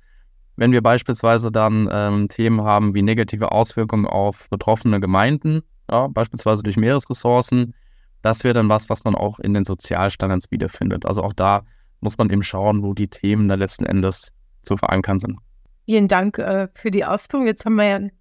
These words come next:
Speaker 2: ganz guten Überblick, denke ich, über die Standards erhalten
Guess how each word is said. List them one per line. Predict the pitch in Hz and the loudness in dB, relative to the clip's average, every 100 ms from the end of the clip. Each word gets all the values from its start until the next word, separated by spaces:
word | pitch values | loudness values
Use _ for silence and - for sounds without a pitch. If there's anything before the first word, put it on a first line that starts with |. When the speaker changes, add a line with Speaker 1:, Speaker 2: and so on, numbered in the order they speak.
| _ - | _ -4
Speaker 2:
ganz | 196 - | -4 -2
guten | 254 220 220 | -4 -2 0
Überblick, | 247 196 214 - | 2 2 -2 -2
denke | 208 - | -2 -2
ich, | 220 | -4
über | 196 190 | -2 -2
die | 202 | -4
Standards | - 196 196 190 | -2 0 0 -2
erhalten | - 180 190 240 269 277 | -4 -2 0 0 0 -4